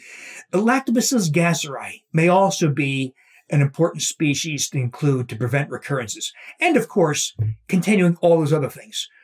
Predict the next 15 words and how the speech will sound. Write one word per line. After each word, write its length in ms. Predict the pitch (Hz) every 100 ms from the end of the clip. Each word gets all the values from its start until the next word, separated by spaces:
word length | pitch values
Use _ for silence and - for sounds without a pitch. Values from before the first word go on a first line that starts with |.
| _ 135
Don't 280 | 170 165 156
get 140 | 151
emulsifying 680 | 143 143 151 - 143 131 135
agents 440 | 131 127 127 -
in 80 | 131
your 140 | 123
foods. 640 | 113 - 139 123 107 - - - - -
Avoid 380 | 143 160 156 156
herbicide, 560 | 147 139 - 143 135
pesticide 560 | - 139 - - 123 127
residues, 380 | 127 110 127 107
and 100 | 104
choose 260 | 151 123
organic 500 | 131 110 131 127 123
foods. 600 | - 131 110 107 101 -